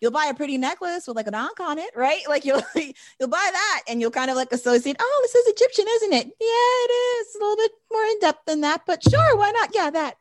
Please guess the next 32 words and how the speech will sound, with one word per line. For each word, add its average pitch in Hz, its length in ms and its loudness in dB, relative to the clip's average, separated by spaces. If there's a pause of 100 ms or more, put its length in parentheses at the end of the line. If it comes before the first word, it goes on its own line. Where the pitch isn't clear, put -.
So 208 200 4
that's 185 460 -2
kind 180 240 -6
of, 170 80 -8
like, 160 180 -4
how 151 600 -6 (420)
I 160 460 -2 (280)
brought 180 260 -2
that 165 200 -8
in 160 480 -8 (120)
to 185 120 -10
my, 151 380 -8
my 151 240 -6
day-to-day. 143 760 -10
I 151 60 -14
mean, 151 340 -12
even 185 500 -10 (220)
in 180 100 -2
my 170 140 -6
home, 160 300 -6
I 147 80 -8
surround 147 440 -6
myself 143 540 -16
with 143 280 -16 (200)
papyrus 156 540 -10
scrolls, 143 920 -10 (460)
uh, 139 200 -4
or 139 160 -8
drawings. 143 720 -10
I - 60 -16
remember 139 640 -12
I, 135 480 -14